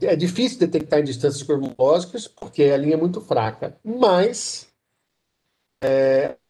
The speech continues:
a gente tem muito hidrogênio, muito hidrogênio neutro, quanto mais pra trás do universo a gente está. Então, integrando isso, é, é,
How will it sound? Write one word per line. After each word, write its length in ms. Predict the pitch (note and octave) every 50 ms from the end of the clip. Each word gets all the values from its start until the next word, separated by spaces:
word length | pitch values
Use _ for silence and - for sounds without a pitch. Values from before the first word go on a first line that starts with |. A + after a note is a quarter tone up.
| _ -
a 60 | D#3
gente 100 | - -
tem 300 | E3 D3+ D3 D3+ - - -
muito 440 | - B3 A#3 - - E4+ E4 D4+ D4+
hidrogênio, 580 | D4+ - C4+ A3+ F3 E3+ D#3+ E3 F3+ G#3 - - _ _ _ _ _ _ _ _ _ _ _ _ _ _ _ _ C#3
muito 380 | C#3 C#3+ D3+ E3 F3+ F3+ F3
hidrogênio 500 | D3+ C#3 D3+ D3 A#2 C#3+ D3+ D3+ D3+ D3
neutro, 380 | C#3 C3+ C#3 D3 D3+ D3 C#3+ A#2
quanto 280 | B2+ C#3+ C#3+ D3 D3+
mais 300 | C#3 C3 D3+ E3 F3 -
pra 200 | - - D3 C3+
trás 260 | B2 - C3 B2+ B2+ B2+
do 60 | C3+
universo 380 | B2+ A#2+ A2+ A#2 A2+ A2+ A#2+
a 60 | B2 A2+
gente 160 | A#2+ B2+ A#2
está. 420 | - - - D3+ E3 F#3 F3+ - _ _ _ _ _ _ _ _ _ _ _ _ _ _ _ _ _ _ _ _ _ _ -
Então, 380 | D#3 E3+ - - F#3 G3+ A3 A3+
integrando 840 | G3+ F#3+ _ _ _ _ - D#3+ F3 F#3+ A3 A#3+ A#3+ A3+ G#3+ F3+
isso, 540 | E3+ F3 F#3 F3+ - - D3 C3+ C3+ - A#2
é, 440 | B2+ A2+ G#2+ - A#2+ A#2 - - -
é, 260 | - A2+ A2 G#2+ G#2+